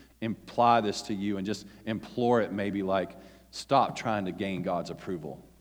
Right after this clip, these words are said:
He approves of you. Work out of the goodness and kindness of God. Start with rest in his love. In this moment,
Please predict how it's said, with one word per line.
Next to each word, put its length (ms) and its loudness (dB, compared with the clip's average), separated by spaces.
He 160 0
approves 680 0
of 580 2
you. 340 -2
Work 300 2
out 300 10
of 140 -2
the 80 -2
goodness 400 -4
and 100 -10
kindness 400 -6
of 140 -12
God. 260 -8
Start 480 4
with 140 0
rest 420 -2
in 100 -10
his 160 -6
love. 440 -4
In 120 2
this 160 4
moment, 460 6